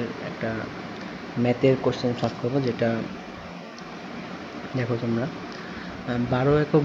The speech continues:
দৈর্ঘ্য ও পাঁচ একক প্রস্থ বিশিষ্ট আয়তক্ষেত্রের একটি কর্ণের দুই পাশে দুটি বৃত্ত রাখলে তাদের ক্ষেত্র, কেন্দ্রদ্বয়ের মধ্যবর্তী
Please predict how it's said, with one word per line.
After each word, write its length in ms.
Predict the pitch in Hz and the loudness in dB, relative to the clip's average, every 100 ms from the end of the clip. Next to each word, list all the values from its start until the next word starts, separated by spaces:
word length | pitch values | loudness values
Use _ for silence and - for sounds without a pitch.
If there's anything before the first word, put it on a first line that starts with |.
| 135 | 12
দৈর্ঘ্য 520 | 131 123 131 143 147 160 | 12 12 12 12 12 12
ও 160 | 127 - | 8 8
পাঁচ 280 | 117 123 - | 8 10 10
একক 200 | - 139 - | 8 4 6
প্রস্থ 400 | 131 - - - | 6 6 6 12
বিশিষ্ট 540 | 135 135 - 127 - | 12 12 6 4 8
আয়তক্ষেত্রের 880 | 135 - 123 123 131 - 131 139 127 | 10 12 10 8 6 6 8 10 10
একটি 220 | 120 - - | 8 6 10
কর্ণের 400 | 123 127 131 110 110 - 127 | 12 12 12 10 4 0 6
দুই 260 | 127 131 135 | 12 12 12
পাশে 280 | 139 - 143 | 8 8 8
দুটি 340 | 131 127 127 | 8 8 8
বৃত্ত 380 | 120 123 - - | 8 6 6 8
রাখলে 340 | 139 135 143 | 10 10 10
তাদের 280 | - 120 117 - | 10 10 10 10
ক্ষেত্র, 400 | - - - - 120 - | 8 8 2 2 2 6
কেন্দ্রদ্বয়ের 460 | 127 127 135 139 135 | 10 12 12 12 12
মধ্যবর্তী 560 | 123 113 123 127 131 | 10 8 8 8 8